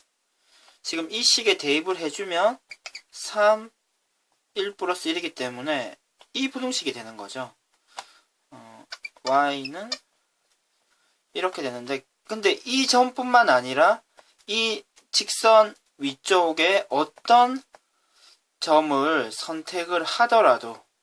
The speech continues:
이 식을 만족을 하게 됩니다. 따라서 앞으로 이런 부분을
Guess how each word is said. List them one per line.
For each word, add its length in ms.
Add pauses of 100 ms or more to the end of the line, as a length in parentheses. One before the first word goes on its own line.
(1500)
이 220
식을 520 (240)
만족을 560
하게 320
됩니다. 480 (680)
따라서 760 (880)
앞으로 420
이런 1300 (3000)
부분을 680